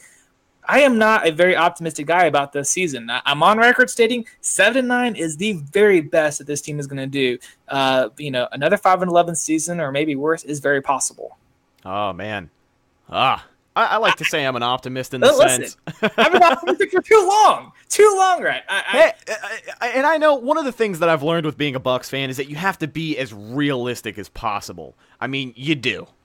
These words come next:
Speaker 2: Because if you go into every season hoping for eleven and five and a, a playoff appearance, you're just gonna be let down. That's the
Speaker 1: Yep.
Speaker 2: nature of sports. But you can agree with me, hope is what keeps us here, right?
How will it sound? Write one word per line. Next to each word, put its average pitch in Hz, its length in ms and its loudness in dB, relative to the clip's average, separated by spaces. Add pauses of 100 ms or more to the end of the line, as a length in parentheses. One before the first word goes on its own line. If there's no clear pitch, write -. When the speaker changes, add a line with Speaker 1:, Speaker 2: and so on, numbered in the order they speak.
(140)
Speaker 2:
Because 139 600 0
if 139 180 -4
you 139 100 -4
go 180 280 0
into 185 220 -2
every 147 300 -2
season 135 380 -4
hoping 135 380 -4
for 131 200 -4
eleven 120 360 0
and 135 140 -6
five 120 520 0
and 104 260 -10
a, 107 200 -4
a 101 100 -2
playoff 156 480 -2
appearance, 143 500 -6 (360)
you're 127 140 -4
just 151 180 -4
gonna 156 160 -2
be 143 100 2
let 135 200 0
down. 92 280 -4
That's 139 220 -2
the 135 100 -4
Speaker 1:
Yep. 123 60 -6
Speaker 2:
nature 143 460 -2
of 123 80 -6
sports. - 560 -8 (280)
But 151 300 2 (200)
you 151 120 -4
can 175 120 -2
agree 175 280 -2
with 190 180 0
me, 151 340 -2 (600)
hope 185 280 4
is 175 160 0
what 151 160 0
keeps 160 280 -6
us 135 120 -6
here, 104 200 -4
right? 135 340 0